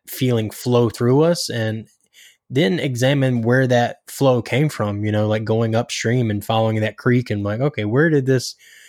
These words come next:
initially come from to begin with? 'Cause once I think we trace it back and then we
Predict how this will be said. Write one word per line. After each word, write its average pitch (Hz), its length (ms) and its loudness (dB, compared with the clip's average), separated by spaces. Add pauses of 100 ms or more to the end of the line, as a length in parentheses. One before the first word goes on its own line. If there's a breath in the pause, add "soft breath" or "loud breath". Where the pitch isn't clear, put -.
(320 loud breath)
initially 113 400 2
come 120 180 0
from 107 220 -2
to 104 100 -8
begin 104 360 -2
with? 101 200 -2
'Cause 107 160 -8
once 165 300 -2
I 160 40 2
think 147 240 -6
we 113 100 -2
trace 131 380 0
it 101 140 -6
back 135 460 0 (440 soft breath)
and 110 200 -2
then 107 140 0
we 107 240 -2